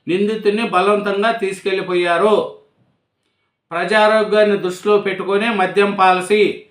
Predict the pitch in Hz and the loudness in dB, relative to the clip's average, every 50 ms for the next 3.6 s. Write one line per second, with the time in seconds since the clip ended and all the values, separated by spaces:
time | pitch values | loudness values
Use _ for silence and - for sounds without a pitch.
0 | _ _ _ _ _ _ - 156 165 - 202 208 208 208 208 202 196 202 196 208 | _ _ _ _ _ _ -8 -6 -4 0 2 2 2 4 2 0 0 2 2 4
1 | 208 202 196 196 190 - 185 190 196 196 208 208 196 196 196 196 190 190 185 190 | 4 4 4 2 0 0 0 0 0 0 0 0 0 0 0 2 2 2 0 0
2 | 185 185 185 190 202 226 220 208 - 196 190 202 202 202 196 - 185 170 180 185 | 0 0 0 0 0 0 -2 -2 -4 0 2 2 2 2 0 -4 -4 -4 -2 0
3 | 185 185 185 185 180 180 185 202 202 170 - - - | 0 4 4 4 4 6 6 4 4 4 2 -4 -10